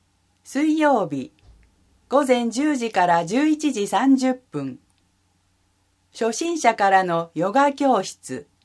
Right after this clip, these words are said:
二十歳以上の人、十四人。一万五千四百円。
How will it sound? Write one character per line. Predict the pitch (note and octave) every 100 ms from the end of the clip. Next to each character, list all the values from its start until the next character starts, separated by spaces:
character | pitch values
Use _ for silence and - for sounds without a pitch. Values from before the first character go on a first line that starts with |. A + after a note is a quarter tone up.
| _ _ _ _ _ _ _ _ _ _ _ -
二 | G#3
十 | G#3 D#4+
歳 | D#4 D#4+ D4+ D4+
以 | C#4+ D4
上 | C4 G3+ E3
の | D3
人、 | C#3+ - - D3+ - _ _ _ -
十 | C4 D4+ A#3
四 | D#3 D#3
人。 | F3+ G#3 D3+ A2 _ _ _ _ _ _ _ _ _ _
一 | - F#3 D#4 D#4+
万 | D#4+ C#4+
五 | E3+ E3
千 | A#3+ A3 F3+
四 | D#3+ A#3 C4+
百 | C4+ A#3+ A3+ G3
円。 | C#3+ B2